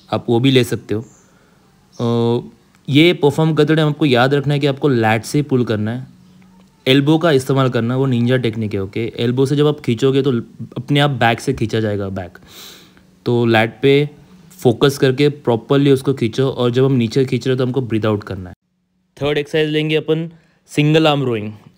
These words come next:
अभी हम जब single arm rowing करें तो काफ़ी लोग elbow ज़्यादा bend करते हैं, तो ज़्यादा elbow को bend करना नहीं है हमें। ओके,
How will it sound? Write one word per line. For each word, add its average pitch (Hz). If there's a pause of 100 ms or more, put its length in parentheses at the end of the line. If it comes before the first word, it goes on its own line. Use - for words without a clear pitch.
अभी 131
हम 160
जब 165
single 143
arm 165
rowing 156
करें 156
तो 165
काफ़ी 127
लोग 151
elbow 135
ज़्यादा 135
bend 127
करते 120
हैं, 123
तो 127
ज़्यादा 123
elbow 123
को 139
bend 123
करना 123
नहीं 139
है 120
हमें। 117 (380)
ओके, 127